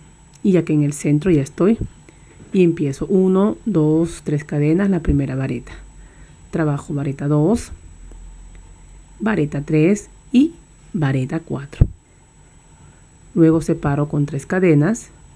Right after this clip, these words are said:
y vuelvo a trabajar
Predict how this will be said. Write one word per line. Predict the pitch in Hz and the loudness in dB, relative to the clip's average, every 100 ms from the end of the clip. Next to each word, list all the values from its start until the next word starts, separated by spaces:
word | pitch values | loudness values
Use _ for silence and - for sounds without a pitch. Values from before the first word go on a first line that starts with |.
| - - - - _ _ - - - - - - | -20 -20 -20 -20 _ _ -20 -20 -20 -20 -20 0
y | 208 180 | 2 4
vuelvo | 156 151 156 | 2 0 -6
a | |
trabajar | 151 180 143 - 165 | -6 -4 -4 -4 -6